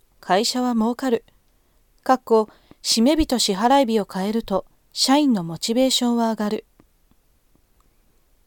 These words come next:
小田戸会計のみのお客様数は約二千七百社です。私は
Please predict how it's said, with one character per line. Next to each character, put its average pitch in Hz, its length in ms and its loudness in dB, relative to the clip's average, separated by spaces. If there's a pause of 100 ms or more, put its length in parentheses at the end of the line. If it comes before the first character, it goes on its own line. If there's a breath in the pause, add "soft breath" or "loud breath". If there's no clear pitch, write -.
(380)
小 214 120 2
田 285 140 4
戸 302 120 -2
会 320 220 0
計 233 220 -2
の 214 120 0
み 285 120 2
の 233 120 2
お 185 40 -4
客 214 200 -6
様 233 240 0
数 220 200 -4
は 190 340 0 (320 soft breath)
約 208 380 -2 (140)
二 180 140 -4
千 254 240 2
七 202 240 -2
百 269 200 -6
社 233 160 -4
で 202 140 -8
す。 - 220 -8 (1040)
私 240 440 0
は 233 220 4